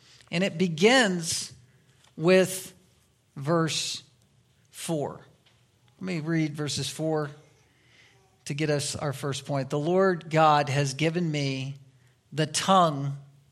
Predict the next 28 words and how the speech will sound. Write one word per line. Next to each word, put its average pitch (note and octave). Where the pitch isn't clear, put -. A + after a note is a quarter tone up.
of C#3
those D#3
who D#3
are C#3
taught, C3
that E3+
I F3+
may F3
know F3
how F3+
to F3+
sustain F3+
with G3
a F#3+
word C3+
him C#3+
who D3
is C3
weary." B2
Morning A3
by G#3+
morning, E3
he F#3
awakens. D3
He F3+
awakens F3+
my E3+
ear C#3+